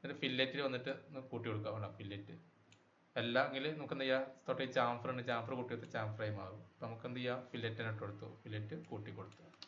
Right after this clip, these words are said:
എന്നിട്ട് സ്പ്ലൈൻ എടുത്തിട്ട് ആ സെൻറ്ററത്തെ ഡിസൈൻ മാത്രം സെലക്ട് ചെയ്യാം.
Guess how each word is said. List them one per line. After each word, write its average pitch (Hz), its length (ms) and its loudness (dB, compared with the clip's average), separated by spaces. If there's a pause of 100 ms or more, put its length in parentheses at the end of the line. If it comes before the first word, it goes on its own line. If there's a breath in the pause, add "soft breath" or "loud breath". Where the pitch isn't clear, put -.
(1080)
എന്നിട്ട് 143 300 4
സ്പ്ലൈൻ 135 320 10
എടുത്തിട്ട് 131 340 0 (180)
ആ - 20 4 (160)
സെൻറ്ററത്തെ 127 460 6
ഡിസൈൻ 127 260 2 (120)
മാത്രം 120 340 4 (100)
സെലക്ട് 104 260 2
ചെയ്യാം. 92 200 -6